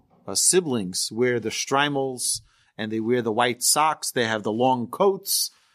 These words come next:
They're, you know, they're the, the real deal, uh, Hasidic people. Uh, we're the black sheep in the family.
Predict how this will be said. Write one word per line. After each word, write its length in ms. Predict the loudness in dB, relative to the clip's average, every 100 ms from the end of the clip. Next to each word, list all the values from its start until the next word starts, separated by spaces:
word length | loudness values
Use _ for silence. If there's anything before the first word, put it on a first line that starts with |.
| _ _ _ _ -4
They're, 300 | -2 0 -2
you 100 | -2
know, 180 | -2 0
they're 280 | 0 -2
the, 280 | 0 0 0
the 120 | 0
real 260 | 0 2 0
deal, 440 | 0 0 0 -2 -2
uh, 240 | 0 0
Hasidic 500 | 0 0 2 2 0
people. 400 | 0 -2 -2 -8 _ _
Uh, 140 | 0 2
we're 120 | 2
the 80 | 4
black 260 | 4 2
sheep 320 | 0 -4 -6
in 60 | -10
the 80 | -6
family. 320 | -4 -4 -8